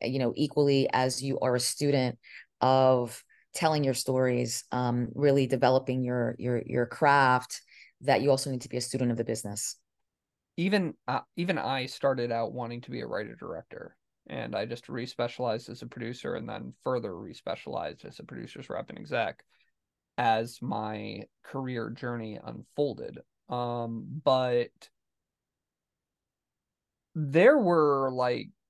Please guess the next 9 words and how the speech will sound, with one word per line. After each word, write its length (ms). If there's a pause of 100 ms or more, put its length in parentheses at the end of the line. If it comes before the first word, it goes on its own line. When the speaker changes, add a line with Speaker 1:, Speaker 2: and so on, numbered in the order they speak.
(540)
Speaker 2:
four 600 (540)
producing 400
classes 440
I 100
could 160
take 340 (120)
in 100
the 100
entirety 920